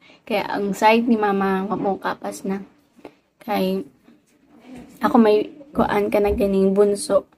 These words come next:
So, ako rang naabtan, ang ako rang lola na lang. Wala ang duha ka lolo, isa ka lo-, kuan. Isa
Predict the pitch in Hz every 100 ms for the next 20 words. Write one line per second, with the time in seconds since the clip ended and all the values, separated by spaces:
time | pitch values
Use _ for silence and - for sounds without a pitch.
0 | _ _ _ - 214 220 240 233 220 226
1 | 277 269 262 247 226 - 202 196 196 220
2 | 226 202 202 202 196 196 190 185 185 -
3 | _ _ 214 202 190 190 196 196 214 220
4 | 226 220 214 - - - - - - -
5 | - - - - - - 196 185 196 -
6 | - - - 240